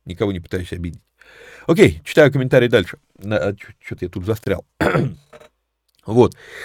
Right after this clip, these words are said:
А, «Нам до геноцида один шаг, и пора срочно что-то исправлять в своих, а, мировоззрениях. Потому что часто именно предрассудки деноминацизма искажают нам восприятие библейских текстов.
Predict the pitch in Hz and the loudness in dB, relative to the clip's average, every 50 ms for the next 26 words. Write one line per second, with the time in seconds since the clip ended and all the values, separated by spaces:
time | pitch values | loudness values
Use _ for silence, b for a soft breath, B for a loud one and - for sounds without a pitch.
0 | B B B B B B - 107 113 113 120 165 202 185 170 147 156 151 156 147 | B B B B B B 4 6 6 8 8 6 6 6 6 4 6 4 4 4
1 | 147 180 165 143 127 135 139 135 - 120 - - 98 - 117 127 127 - - 127 | 4 4 4 4 4 4 2 4 4 4 4 2 2 4 4 4 4 6 4 4
2 | 160 190 175 - 135 127 123 - 110 110 - 107 104 - - 110 107 117 127 127 | 4 4 4 2 -2 -6 -4 -4 -4 -2 -2 -2 -2 -2 0 0 2 2 2 0
3 | 131 - 110 110 113 104 - - 104 101 101 101 101 101 98 104 104 104 104 104 | 2 2 4 4 4 2 2 4 6 8 8 8 8 6 4 4 4 4 4 4
4 | 101 110 107 98 82 80 76 73 - _ B B B B B B B B - 139 | 2 2 0 0 -2 -4 -8 -14 -18 _ B B B B B B B B 2 4
5 | 147 165 170 175 147 - 151 143 - 202 202 190 - 139 143 - 143 143 143 143 | 6 6 6 6 4 2 2 4 6 6 6 4 4 0 -2 0 -2 0 2 2
6 | 143 143 139 147 143 143 143 151 143 143 - 165 151 - - 127 117 135 131 135 | 2 2 4 2 4 4 4 4 2 2 0 -2 -2 0 0 0 0 0 0 0
7 | 131 131 123 127 127 - - - 196 175 135 113 98 98 101 - - 113 107 135 | 0 0 2 2 0 0 0 -2 -2 -2 0 0 0 0 0 0 0 0 4 6
8 | 135 123 110 - 123 120 127 147 151 135 120 - - - 120 120 113 113 113 - | 6 6 6 4 2 2 2 2 2 2 0 -2 -2 -2 0 2 2 2 2 2
9 | 131 120 127 120 110 113 107 107 - - 127 - - - 170 160 151 - - - | 0 0 0 0 2 2 2 2 0 -4 -8 -4 0 2 2 2 2 -2 -8 -8
10 | - | -8